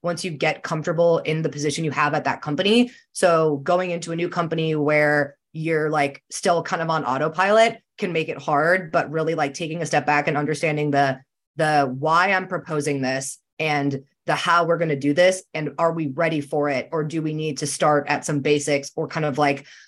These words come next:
unravel some of the stuff that has been happening for however many years because there was just no one else here to s-, tell them otherwise. Um, and realizing that kind of, even that, that untangling can be a little bit of, like, a, a touchy area, depending on, you know,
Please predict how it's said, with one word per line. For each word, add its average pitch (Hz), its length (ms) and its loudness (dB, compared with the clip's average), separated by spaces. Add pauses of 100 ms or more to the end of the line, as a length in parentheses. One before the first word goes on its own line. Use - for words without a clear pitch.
(160)
unravel 180 580 2
some 175 220 -2
of 160 160 -2
the 165 80 0
stuff 165 320 -2
that 151 120 0
has 151 200 -2
been 147 140 -2
happening 160 460 -2
for 147 360 0
however 147 280 -2
many 143 220 -4
years 185 340 2
because 160 340 -4
there 156 160 -2
was 147 120 -2
just 156 160 -6
no 151 160 0
one 151 140 0
else 151 200 0
here 151 240 -2
to 143 420 -2 (320)
s-, - 300 -12
tell 175 160 0
them 165 160 0
otherwise. 202 680 2 (260)
Um, 156 340 2
and 165 180 -4
realizing 170 420 2
that 175 200 -4
kind 180 180 -4
of, 175 80 -4
even 175 220 -4
that, 165 240 0
that 160 180 0
untangling 175 840 0 (240)
can 185 160 0
be 175 120 -2
a 170 60 2
little 160 240 -2
bit 156 160 -2
of, 151 160 -2
like, 170 220 -2
a, 147 240 0
a 160 80 -4
touchy 156 440 -2
area, 156 440 0
depending 151 460 -2
on, 139 260 -2
you 151 100 -2
know, 139 300 -2